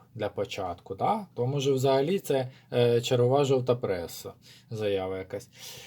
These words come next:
Добре. Отже, скажіть мені, будь ласка, чи дійсно між Україною та Францією йдуть переговори про літаки «Міраж дві тисячі»?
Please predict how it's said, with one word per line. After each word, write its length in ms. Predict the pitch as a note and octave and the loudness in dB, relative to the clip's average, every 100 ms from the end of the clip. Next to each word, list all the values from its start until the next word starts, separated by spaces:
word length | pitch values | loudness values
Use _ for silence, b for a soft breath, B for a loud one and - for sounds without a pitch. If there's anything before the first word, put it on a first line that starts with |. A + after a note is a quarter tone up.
| B - | B 4
Добре. 360 | G3 C#3+ G2+ - B | 6 6 0 -4 B
Отже, 220 | G#3+ G3 | 4 4
скажіть 240 | G3 G#3 G3+ | 4 4 4
мені, 120 | G3 | 0
будь 120 | F3+ | 6
ласка, 300 | D3 A#2 A2+ | 6 6 2
чи 160 | - G3+ | 2 2
дійсно 400 | A3 A3 - D#3+ | 6 4 4 0
між 180 | D3+ | 0
Україною 560 | C#3+ D3 D#3+ F3 D#3 C3 | 0 8 8 8 2 2
та 100 | C3 | 0
Францією 600 | B2 D3+ E3+ C3+ C3+ B2+ | 6 6 6 2 2 4
йдуть 360 | B2+ D#3+ C3 - | 4 0 -2 0
переговори 760 | C3+ C3 B2 B2+ E3 G#3 G3 | 4 4 4 4 6 6 6
про 360 | C3+ D3 D3+ D3+ | 2 6 6 6
літаки 720 | C3+ C3 B2+ B2+ F3 F#3+ F3+ | 6 4 2 0 4 4 4
«Міраж 440 | D3 C3 C#3+ D3+ B2+ | 0 4 10 10 8
дві 200 | C3 C3+ | 0 0
тисячі»? 640 | E3 C3 - F#2+ - | 0 -2 -2 -6 -8